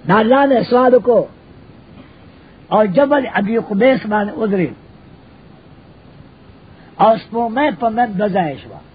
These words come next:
نبی علیہ السلام با یو یو مشرک ته آواز کړو، «راشه کنه وګوره، راشه وګوره.»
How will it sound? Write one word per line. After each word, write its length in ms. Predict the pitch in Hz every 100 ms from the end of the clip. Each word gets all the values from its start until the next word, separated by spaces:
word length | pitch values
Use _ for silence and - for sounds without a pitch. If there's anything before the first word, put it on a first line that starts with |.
| - - - - - - - - - - - 180
نبی 240 | 214 294
علیہ 160 | 269 247
السلام 500 | 202 226 233 262 240
با 200 | 247 170 - - - - 165
یو 280 | 208 277
یو 180 | 262 240
مشرک 460 | 208 208 220 220 175
ته 60 |
آواز 300 | 202 190 196
کړو، 160 | 170 -
«راشه 320 | 165 196 202
کنه 200 | 196 175
وګوره، 320 | 170 196 202 - - - - - - 127
راشه 260 | 208 214 220
وګوره.» 360 | 202 196 196